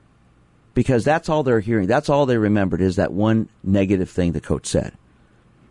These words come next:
I think that's where, more than anything else, one of the things you have to do as a parent is talk to the coach. Let him know, "Listen,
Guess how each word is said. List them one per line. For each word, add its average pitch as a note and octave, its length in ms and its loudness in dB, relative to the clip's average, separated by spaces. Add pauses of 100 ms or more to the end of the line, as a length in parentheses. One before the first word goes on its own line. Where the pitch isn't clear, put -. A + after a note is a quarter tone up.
(1900)
I A2+ 80 0
think B2 200 0
that's C3+ 300 0
where, C3+ 160 0
more A#2+ 220 2
than A2 120 0
anything A2 340 0
else, G#2 440 -2 (180)
one A2 160 0
of G#2 120 0
the G#2 60 0
things G#2 200 0
you G2 80 4
have A#2 220 0
to C3 100 -6
do B2 120 2
as G#2+ 120 0
a - 40 -2
parent F2 400 0 (1000)
is G#2 420 0
talk A#2 220 0
to C3 100 -6
the A2+ 80 -2
coach. D#3 420 -4 (840)
Let C3+ 140 2
him C3 80 2
know, A2+ 120 2
"Listen, C3 380 -2